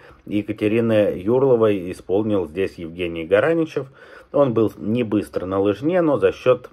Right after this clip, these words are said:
э, нуля стабильного, единственный, кстати, кто отстрелял сегодня на ноль, Гараничев смог занять семнадцатое место. Но эти спортсмены уже как бы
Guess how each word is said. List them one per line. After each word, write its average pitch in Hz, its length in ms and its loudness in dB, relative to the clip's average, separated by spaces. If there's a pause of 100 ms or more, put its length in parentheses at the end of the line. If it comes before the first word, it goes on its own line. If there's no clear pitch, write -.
(160)
э, 87 1000 0
нуля 151 580 2 (200)
стабильного, 123 640 0
единственный, 117 560 -2
кстати, - 280 -4
кто 104 200 2
отстрелял 98 440 0
сегодня 90 380 -4
на 90 180 -4
ноль, 85 240 -4 (880)
Гараничев 110 580 0
смог 101 240 -2
занять 90 300 -4 (440)
семнадцатое 104 560 -2
место. 73 400 -10
Но 151 180 -2
эти - 160 -2
спортсмены 107 560 -4
уже 85 200 0
как 80 240 -2
бы 80 200 0